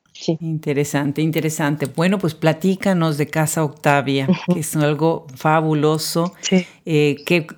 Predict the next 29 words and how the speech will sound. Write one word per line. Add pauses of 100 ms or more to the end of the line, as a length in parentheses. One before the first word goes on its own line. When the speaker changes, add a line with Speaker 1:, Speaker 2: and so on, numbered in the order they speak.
(160)
Speaker 2:
voces
ya
has
tenido
ahí? (300)
Speaker 1:
Sí.
Speaker 2:
Eh,
¿cuál
es
la
acogida
que
ha
tenido
esto,
este
espacio
por
la
comunidad
literaria
mexicana? (260)
Speaker 1:
Ujú.
Speaker 2:
¿Qué
frutos
tienen,
Speaker 1:
Sí.
Speaker 2:
tienen
ya?